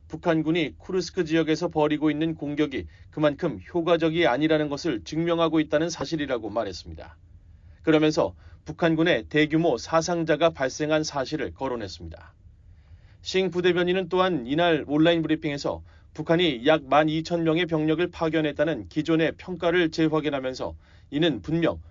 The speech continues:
북한과 러시아 간 동맹의 심화라고 말했습니다. 이어 더 많은 병력이 파견되고 있다고 말할 수는 없지만 그렇다고 해서 앞으로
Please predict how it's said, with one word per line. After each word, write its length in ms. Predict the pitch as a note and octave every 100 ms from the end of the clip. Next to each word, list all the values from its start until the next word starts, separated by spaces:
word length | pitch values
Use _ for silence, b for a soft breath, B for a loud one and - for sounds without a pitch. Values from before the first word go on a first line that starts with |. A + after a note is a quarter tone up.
| b
북한과 600 | - D3+ E3+ D#3+ D#3+ D#3 A2+
러시아 360 | B2+ C#3+ D#3+
간 280 | D3 E3 G2+
동맹의 500 | - D3+ D#3+ D#3+ F#2+
심화라고 580 | F#2 F3+ F3 D#3+ B2+ C3
말했습니다. 640 | C3+ A2 - F2+ G2 - - - - - b b b b -
이어 300 | D#3 A2+ F#2
더 160 | - D3+
많은 340 | D#3+ E3 F3+
병력이 500 | E3+ D#3+ D#3+ D#3+ D3+
파견되고 600 | - - E3+ F3 E3 E3 E3
있다고 320 | D#3+ D3 D#3+
말할 260 | D#3 D3+
수는 240 | D3+ D#3 D3+
없지만 460 | C#3+ - D#3 F#2 - b b
그렇다고 420 | D#3 E3 E3 D3+
해서 240 | D3 A#2 D#2+ b b
앞으로 420 | C3+ - D3 F#2+